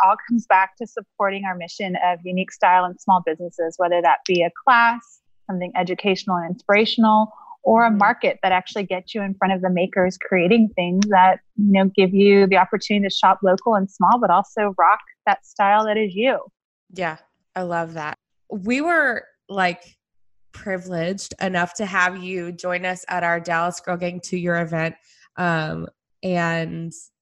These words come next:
Speaker 2: you can go check that live episode out. It was our first, like, live recording, and my husband pulled it off and, like, got it recorded. I didn't know it was even, if it was gonna happen. Um, but everybody really loved that episode. And, um,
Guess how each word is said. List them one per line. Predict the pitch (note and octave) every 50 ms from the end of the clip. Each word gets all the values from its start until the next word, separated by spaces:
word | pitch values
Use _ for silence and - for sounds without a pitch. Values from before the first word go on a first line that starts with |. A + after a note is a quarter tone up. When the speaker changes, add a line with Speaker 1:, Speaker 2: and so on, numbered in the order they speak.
| _ _ -
Speaker 2:
you | F#3+ F#3+
can | F3+ F#3
go | F3+ F#3+ F3+
check | F3+ - F#3+ E3+ -
that | - F3 E3 -
live | E3 D#3+ D#3+ E3 F3
episode | E3+ E3 - - E3 - - E3 D#3+
out. | D#3 D3+ D#3
It | E3
was | E3+ E3
our | E3+ E3+
first, | - - F#3+ G3 A3 A3 -
like, | C4+ B3 G#3+
live | F#3+ F3+ F3 E3+ F3 F#3 F3+
recording, | F3+ E3+ - - F3+ E3 D#3+ D#3+ F#2+ G2 - - -
and | - F#3 F3 E3+ E3 E3 E3 E3 F3
my | F3
husband | F3 E3 F#3 F3+ E3+ F#3+ F#3+ G3
pulled | G3 G#3 G3 F#3+ F#3+
it | F3+ F3
off | E3+ F3 F3+ - -
and, | F3+ F3+ E3
like, | E3 D#3+ D#3 D#3 - _ _ - - _ _ - F3+
got | G3 F#3 F#3 F3+
it | E3 F3
recorded. | F#3+ F#3 F#3+ - F#3+ E3+ E3+ E3+ F3+ F#3 F#3
I | F3+ E3+
didn't | E3 E3 F3+
know | F3 F3 E3+
it | E3
was | E3+ E3 F3
even, | E3+ D#3+ E3 - -
if | F3 F3+
it | F3
was | E3 E3 -
gonna | E3+ E3+ E3+ E3+
happen. | E3+ F3+ E3+ E3+ E3+ - F3 F3 F#3+ - _ - - - - - -
Um, | F#3+ F#3 F3 E3+ E3 D#3+ D#3+ D#3+ D#3+ - _ _ -
but | G3+ G3 G3+ -
everybody | F#3+ G3 G#3 A#3+ B3+ D4 D4 C#4
really | A3+ G3 G3 G3 G3 F#3+
loved | F#3+ F3+ F3 E3+ E3 E3 E3
that | E3+ D#3+ D3 -
episode. | D3+ D3 - - E3 - - - - - - - _ - - - - _ -
And, | F#3 F#3 F3+ F3 E3+ E3+ E3+ E3 E3 D#3+ D#3+ D#3+ E3 E3 - - - -
um, | F3+ F3 D#3+ D#3 D3+ D3+ D3+ D#3 E3 F3 F3